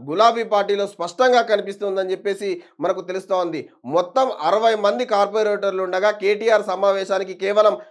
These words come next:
నలభై మూడు మందికి సంబంధించి కార్పొరేటర్లే హాజరైనట్టు కూడా సమాచారం అందుతోంది. గైర్హాజరైనటువంటి పదిహేడు మంది కార్పొరేటర్లు ఎవరైతే ఉన్నారో వారందరూ కూడా,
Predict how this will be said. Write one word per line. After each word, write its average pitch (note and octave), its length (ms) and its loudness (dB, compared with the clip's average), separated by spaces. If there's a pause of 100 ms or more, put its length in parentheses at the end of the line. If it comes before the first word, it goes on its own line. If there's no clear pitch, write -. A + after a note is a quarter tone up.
(120)
నలభై F#3 460 2
మూడు A3+ 220 2
మందికి G#3+ 360 -2
సంబంధించి G3+ 480 -2
కార్పొరేటర్లే F#3+ 840 0 (220)
హాజరైనట్టు G3+ 600 2
కూడా G3 360 0
సమాచారం F#3 460 -4
అందుతోంది. F#3+ 540 -4 (300)
గైర్హాజరైనటువంటి A3 920 2
పదిహేడు G#3 420 0
మంది G3 260 -2
కార్పొరేటర్లు F#3+ 840 -2 (180)
ఎవరైతే G#3+ 480 2
ఉన్నారో G3 440 0 (200)
వారందరూ G#3+ 540 2
కూడా, A3 360 4